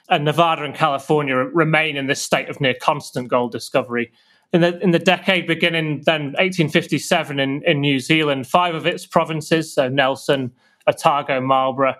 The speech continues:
Canterbury and Auckland, they all experience gold rushes. In eighteen sixty-eight, gold is discovered, uh, in the Avala River in Lapland, um, triggering a gold rush to the region there, uh, which peaks in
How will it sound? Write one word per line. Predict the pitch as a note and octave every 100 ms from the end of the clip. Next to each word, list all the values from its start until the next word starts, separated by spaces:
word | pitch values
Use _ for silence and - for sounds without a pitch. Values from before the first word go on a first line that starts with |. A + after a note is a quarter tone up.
| _ _
Canterbury | F3+ D#3+ F3 E3+ C3+
and |
Auckland, | D3 E3 F#3 E3 D#3
they | E3+
all | F#3+ F#3+
experience | F#3 - F3+ F3+ F3+ F#3
gold | F3 E3+ E3
rushes. | E3+ F3+ E3 - _ _ _ -
In | F3+
eighteen | F3+ E3+
sixty-eight, | D#3 F#3+ - - D#3+ F3+ D#3
gold | E3+ D#3+ D3
is | C3+
discovered, | D#3 - E3+ C#3+ C3 - _ _ -
uh, | C3+ C#3
in | C#3
the | C3
Avala | B2+ C#3+ C3+ C3
River | C3+ D3 C#3 C3
in | D#3 C3+
Lapland, | E3 F#3 - G3+ G#3 F#3+ - _ _
um, | D#3+ C3+
triggering | - F#3+ F3+ D#3+ C#3+
a | C3
gold | D#3 D3+
rush | C#3+ B2+ - _
to | F#3+
the | D3+
region | D3+ D3 D3+ C3+
there, | D#3+ D#3+ D#3 - _ -
uh, | D3
which | D3+ -
peaks | - E3 -
in | C#3+ C3